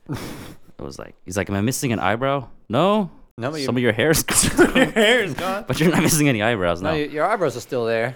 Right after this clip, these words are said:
Speaker 1: I don't know about everything else, but you can still make facial expressions.
Speaker 2: Yeah, so, uh, don't use a blowtorch in your gasoline.
Speaker 3: No,
Speaker 1: Yeah,
Speaker 3: don't do
Speaker 1: I,
Speaker 3: it.
Speaker 2: That's a bad
Speaker 1: that's,
Speaker 2: idea.
Speaker 1: does not sound like a smart thing to do.
Speaker 2: And
Speaker 3: Don't
Speaker 2: there's
Speaker 3: light a cigarette when you're covered in blake-, brake cleaner.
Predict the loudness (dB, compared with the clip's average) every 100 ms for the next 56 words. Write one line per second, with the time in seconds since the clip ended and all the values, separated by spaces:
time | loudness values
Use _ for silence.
0 | -6 -6 -2 0 0 -2 -2 -2 -2 -4
1 | -6 -6 -10 -20 -20 _ _ -12 -10 -4
2 | -4 -4 -4 -6 -6 -10 -8 -8 -8 -16
3 | -18 -20 -20 -20 -20 _ _ _ -12 -10
4 | -10 -14 -18 -14 -10 -10 -10 -14 _ _
5 | _ -12 -10 -10 -10 -10 -10 -12 -12 -12
6 | -12 -14 -14 -14 -14 -16 -8 0 2 4
7 | 2 -2 -4 -4 -4 -8 -6 -6 -6 -6
8 | -10 -10 -10 -6 -6 -8 -8 -10 -10 -12
9 | -14 -12 -10 -8 -10 -12 -10 -10 -8 -8
10 | -8 -12 _ -4 -2 -2 -4 -6 -8 -8
11 | -10 -12 -14 -12 -12 -12 -12 -14 -14 -12
12 | -12 -16 -18